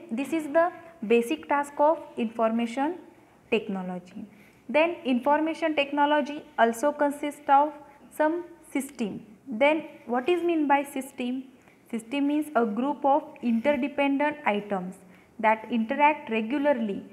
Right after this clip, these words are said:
to perform a task. For performing some task, system is consisting of a group of interdependent items. So this is the basic concepts of information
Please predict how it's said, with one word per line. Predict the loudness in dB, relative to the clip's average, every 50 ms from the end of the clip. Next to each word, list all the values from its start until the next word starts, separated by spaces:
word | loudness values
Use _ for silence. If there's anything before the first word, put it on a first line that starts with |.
| -20 -20 -20 _ _ -10
to | -10
perform | -4 0 0 0 2 2 2 0 0 0 0 -2 -4
a | -4 -4
task. | -4 -6 -10 -10 -10 -14 -20 -20 -20 -20 _ _ _ _ _ -20 -20 _ _
For | -2 -2 -2
performing | 0 0 0 0 0 2 2 2 2 2 2 0 -2 -2 -6 -8 -14 -10 -4
some | -2 0 0 -2 -4 -4 0
task, | 2 2 2 0 -2 -8 -14 -20 -20 -20 -20 _ _ _ _ -20 -20 -20 -16 -10
system | -8 -8 -8 -8 -6 -6 -4 -4 -4 -6 -8 -14 -20 -20 -14 -10
is | -10 -10 -10 -12 -16 -20 -8 -6
consisting | -4 -4 -4 -4 -8 -10 -8 -8 -8 -8 -6 -2 2
of | 2 4 4 2 0 -6 -4 -2
a | 0 0 0
group | 0 -2 -4 -4 -2 2
of | 2 2 2 2 0 -6 -4
interdependent | -2 0 2 4 4 4 4 2 0 -2 -2 -2 -2 -2 -2 -2 -2 -4 -6 -10 -18 -14 -6 -2
items. | -2 -2 -2 -4 -8 -14 -14 -16 -18 -20 -20 -20 _ _ _ -20 -20 _ _ _ -8
So | -6
this | -6 -6 -6 -6 -6
is | -6 -6 -6 -10 -16 -20 -18 -10 -6
the | -4 -2 -2
basic | 0 0 0 0 0 -4 -8 -6 -4
concepts | -4 -2 -2 -4 -4 -6 -8 -8 -10 -6 -2
of | -2 -2 -2 -4 -8 -18 -20 -20 -20 -20 -16 -8
information | -4 -4 -4 -2 0 0 0 -2 -2 -6 -8 -8 -6 -6 -6 -8